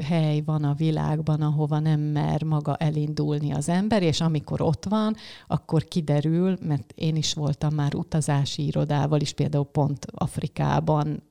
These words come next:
ö, többször is, és amikor ott vagy, akkor kiderül, hogy hát ezt saját magadnak is meg tudnád szervezni, hisz ott is vannak segítők, ott is van a turizmusra építenek nagyon sokan, tehát, ö,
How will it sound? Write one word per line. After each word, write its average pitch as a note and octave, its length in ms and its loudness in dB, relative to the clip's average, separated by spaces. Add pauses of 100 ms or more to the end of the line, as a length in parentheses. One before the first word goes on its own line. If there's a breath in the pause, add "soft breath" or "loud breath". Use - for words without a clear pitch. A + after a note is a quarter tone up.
ö, D#3 280 -4
többször D3+ 520 -2
is, D3+ 280 -2 (840 loud breath)
és - 200 -4
amikor F3 420 4
ott F3 220 2
vagy, G#3+ 200 2
akkor F#3+ 340 2
kiderül, D#3+ 560 2
hogy E3+ 240 0
hát G#3 260 2
ezt F#3+ 200 0 (200)
saját D#3 480 4
magadnak D3+ 560 0
is D#3 160 -2
meg D3+ 240 0
tudnád D3 440 -2
szervezni, F3+ 680 2
hisz F3 200 0
ott - 280 0
is - 160 -2
vannak D3+ 340 -2
segítők, D#3+ 680 -2
ott D#3+ 240 -2
is D3+ 160 -4
van D#3 260 0 (320 loud breath)
a D3+ 160 0
turizmusra D3+ 960 2 (220 loud breath)
építenek D3+ 840 0
nagyon D3 340 2
sokan, D3+ 560 0
tehát, D#3 480 0
ö, D#3 320 0